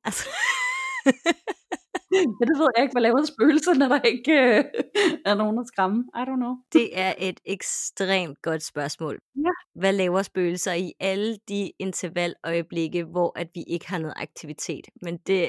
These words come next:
Speaker 1: er s-,
Speaker 2: <laughs>
Speaker 1: det kunne vi diskutere længe om, hvad de måtte
Speaker 2: Ja.
Speaker 1: tage sig til, og hvad, hvordan paralleluniverser og sådan nogle ting kunne spille ind her.
Speaker 2: Ja, præcis.
Speaker 1: Men, og det sidste, det var jo så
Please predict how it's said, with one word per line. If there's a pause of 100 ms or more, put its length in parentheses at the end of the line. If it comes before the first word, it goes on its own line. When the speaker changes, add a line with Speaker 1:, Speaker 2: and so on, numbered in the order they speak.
(360)
Speaker 1:
er
s-,
Speaker 2:
<laughs>
Speaker 1:
det
kunne
vi
diskutere
længe
om, (180)
hvad
de
måtte
Speaker 2:
Ja.
Speaker 1:
tage
sig
til, (100)
og
hvad,
hvordan
paralleluniverser
og
sådan
nogle
ting
kunne (280)
spille
ind
her. (460)
Speaker 2:
Ja, (220)
præcis. (440)
Speaker 1:
Men, (160)
og
det
sidste,
det
var
jo
så